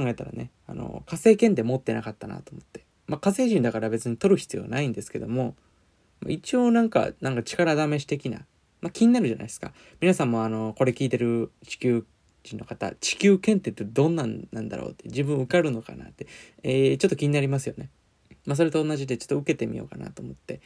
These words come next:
えー、六級。だいぶ低-、だいぶ低めのね、うん、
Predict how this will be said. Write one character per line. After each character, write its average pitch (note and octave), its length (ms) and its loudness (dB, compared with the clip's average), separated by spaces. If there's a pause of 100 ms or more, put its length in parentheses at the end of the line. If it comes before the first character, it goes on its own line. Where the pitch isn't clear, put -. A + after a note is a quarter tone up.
(360)
え A#2 1040 -2
ー、 - 1500 -12
六 B2 240 4
級。 B2 280 2 (600)
だ C3+ 120 4
い D#3 160 6
ぶ C3+ 100 -2
低-、 - 280 -6 (140)
だ C3+ 100 0
い D3+ 100 2
ぶ C#3 80 -4
低 - 220 -8
め C#3+ 100 0
の C3+ 120 -2
ね、 C3+ 160 -6 (180)
う A2+ 80 -6
ん、 A2+ 120 -8